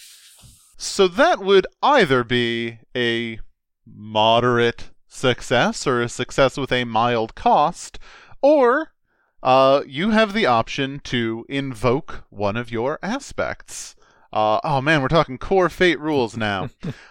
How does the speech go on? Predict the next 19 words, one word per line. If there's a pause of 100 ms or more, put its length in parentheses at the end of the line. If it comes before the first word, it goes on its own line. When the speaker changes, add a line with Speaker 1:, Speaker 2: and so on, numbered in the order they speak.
(120)
Speaker 1:
Uh,
we
mentioned
the
aspects
that
we
have,
that
our
characters
have,
back
at
the
beginning
of
the,
uh,